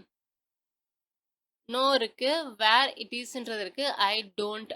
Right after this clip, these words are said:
அப்படின்றது இருக்கு. ஃபர்ஸ்ட் உங்களுக்கு I don't-ன்றது வரும். செகண்ட் no-ன்றது வரும். தேர்ட் வந்து பாத்தீங்கன்னா where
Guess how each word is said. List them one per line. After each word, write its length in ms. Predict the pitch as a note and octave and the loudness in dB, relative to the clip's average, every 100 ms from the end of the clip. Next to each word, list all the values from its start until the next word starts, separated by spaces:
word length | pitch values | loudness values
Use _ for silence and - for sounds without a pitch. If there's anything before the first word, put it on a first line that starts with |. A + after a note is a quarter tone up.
| F3+ | -8
அப்படின்றது 380 | F3+ F3+ F3 A3+ | -8 -8 -8 -6
இருக்கு. 240 | F3 - F#3 | -8 -10 -12
ஃபர்ஸ்ட் 220 | F#3 A#3 | -12 -10
உங்களுக்கு 320 | G#3+ F#3+ A#3+ D4 C4 - F#3 | -10 -6 -4 -4 -4 -2 0
I 60 | F#3+ F#3 G3 | 0 -6 -8
don't-ன்றது 580 | G3+ G#3 A3 G3+ F#3+ F#3+ | -8 -8 -10 -6 -6 -6
வரும். 220 | G#3 B3+ - | -8 -8 -6
செகண்ட் 380 | F#3+ G#3 G#3 B3 C4+ G#3 | -4 -4 -4 -6 -6 -8
no-ன்றது 460 | G3 G3+ G3 F#3+ F#3+ | -10 -10 -8 -8 -6
வரும். 260 | F#3+ A#3 D#4 - _ _ _ _ - | -4 -4 -4 -8 _ _ _ _ -2
தேர்ட் 240 | D4+ D#4+ | 0 2
வந்து 140 | C4 B3+ | 0 -2
பாத்தீங்கன்னா 300 | G#3 A#3 C#4 G#3 | -4 -4 -6 0
where 300 | A3+ B3 D4+ | 2 2 0